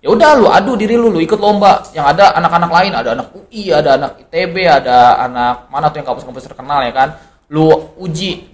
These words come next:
lu lombain. Wah, ternyata pas lagi lomba emang kalah nih gue nih. Oh, berarti gue harus belajar ekstra lagi nih. Gitu. Jadi itu di, di challenge, masih muda tuh jangan, ya itulah sebenarnya lebih ke arah mau pemanfaatan waktu. Kalau lu waktunya buang, kalau waktu ini lu buang sia-sia,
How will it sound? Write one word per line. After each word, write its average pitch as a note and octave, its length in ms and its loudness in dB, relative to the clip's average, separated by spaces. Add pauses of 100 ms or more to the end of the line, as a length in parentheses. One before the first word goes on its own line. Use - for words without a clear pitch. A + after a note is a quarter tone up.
lu D#3 80 2
lombain. D#3 560 2
Wah, A3 80 2
ternyata F3+ 320 -2
pas - 80 -10
lagi F3 160 -2
lomba F3 560 2
emang E3 240 -2
kalah A3+ 240 2
nih A#3 140 2
gue A#3+ 160 2
nih. A3+ 180 2
Oh, F#3+ 60 0
berarti E3 240 -6
gue F3 80 -10
harus F#3 180 0
belajar D3+ 300 -2
ekstra C#3+ 240 -4
lagi D#3 240 0
nih. D#3 180 -14 (540)
Gitu. B2 260 -10 (140)
Jadi D#3+ 180 -4 (460)
itu F3 240 -12
di, D#3+ 240 -4
di E3+ 160 -4
challenge, A3 400 2
masih F#3 160 -6
muda G3+ 320 -2
tuh D4+ 80 -6
jangan, F3 560 0 (160)
ya G#3 160 -6
itulah G#3+ 240 0
sebenarnya G#3+ 400 -6
lebih E3+ 240 -4
ke E3 80 0
arah D#3+ 400 0 (240)
mau E3 240 -2
pemanfaatan D#3+ 480 0
waktu. E3 320 0
Kalau D#3+ 240 2
lu G3 160 2
waktunya D#3 400 -2
buang, C#3+ 480 -6
kalau D3+ 160 -2
waktu D3 240 0
ini C#3 80 -16
lu C3 160 -12
buang B2+ 160 -4
sia-sia, A#2+ 560 -6